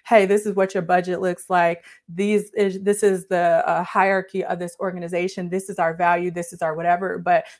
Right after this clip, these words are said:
nobody's teaching you how to take care of yourself, how to avoid burnout, how to delegate, how to do all of the things. And so this is what I'm here to go over with you. So if you want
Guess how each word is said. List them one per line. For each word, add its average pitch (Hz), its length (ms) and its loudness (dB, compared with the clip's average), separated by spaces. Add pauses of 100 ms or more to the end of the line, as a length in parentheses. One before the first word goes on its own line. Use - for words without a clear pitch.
nobody's 240 400 0
teaching 208 400 -8
you 180 120 -6
how 180 160 -6
to 165 200 -4 (160)
take 208 240 0
care 196 160 0
of 185 80 -2
yourself, 170 420 -6
how 196 80 -4
to 190 140 -2
avoid 180 400 -4
burnout, 180 460 -4
how - 100 -14
to 170 100 -4
delegate, 175 680 -2 (160)
how 202 140 0
to 185 100 2
do 180 240 -6
all 202 340 2
of 190 100 -4
the 180 180 -18
things. 208 320 -8
And 185 100 -12
so 165 240 -8
this 196 300 -2
is 208 120 -8
what 180 220 -6
I'm 175 280 -4
here 170 160 -10
to 160 80 -6
go 160 180 -6
over 170 400 -8 (160)
with 208 320 -2
you. - 240 -14 (480)
So - 500 2 (280)
if 214 180 2
you 226 400 -4
want 226 420 -2